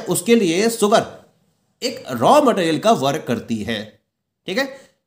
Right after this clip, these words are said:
तो जहां एक कंपनी का रॉ मटेरियल, एक इंडस्ट्री का रॉ मटेरियल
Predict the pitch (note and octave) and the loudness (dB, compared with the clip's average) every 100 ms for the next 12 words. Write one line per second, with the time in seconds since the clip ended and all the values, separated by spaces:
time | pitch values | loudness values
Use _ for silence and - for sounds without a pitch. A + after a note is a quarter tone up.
0 | - B2 D#3+ A#3 D#4 - - _ _ _ | -14 -6 2 2 2 -2 -14 _ _ _
1 | F3+ B3 - A#3 G#3+ A#3 A#3 A#3+ D4 - | -6 -6 -2 -2 0 0 4 4 2 -4
2 | - _ _ - A#2+ E3+ G3 G#3 - A#3 | -20 _ _ -10 -2 0 0 0 2 2
3 | A#3 G#3+ G#3+ G#3+ G#3 A#3+ A#3 A#3 A3 C3 | 2 -2 -4 -6 -2 0 2 0 0 -2